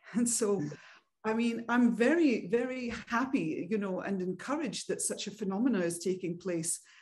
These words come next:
Speaker 1: and I'm very proud that it's happening in Scotland. And I'm very, very proud of our university in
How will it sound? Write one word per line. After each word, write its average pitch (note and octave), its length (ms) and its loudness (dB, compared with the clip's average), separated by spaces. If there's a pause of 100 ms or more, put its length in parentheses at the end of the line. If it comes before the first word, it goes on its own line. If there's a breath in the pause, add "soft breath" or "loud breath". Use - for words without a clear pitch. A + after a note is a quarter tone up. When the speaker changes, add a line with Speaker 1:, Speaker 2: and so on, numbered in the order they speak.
(160 soft breath)
Speaker 1:
and G3+ 120 2
I'm G3+ 80 2
very A#3+ 200 6
proud F3 440 -2
that F3+ 100 -2
it's - 160 -4
happening F3 360 -2
in E3 80 0
Scotland. D#3+ 500 -4
And E3+ 120 -2
I'm E3+ 120 0
very, G3+ 220 2
very F#3+ 240 0
proud E3+ 380 -6
of E3+ 100 -6
our E3+ 180 -4
university E3 640 -4
in E3 180 -4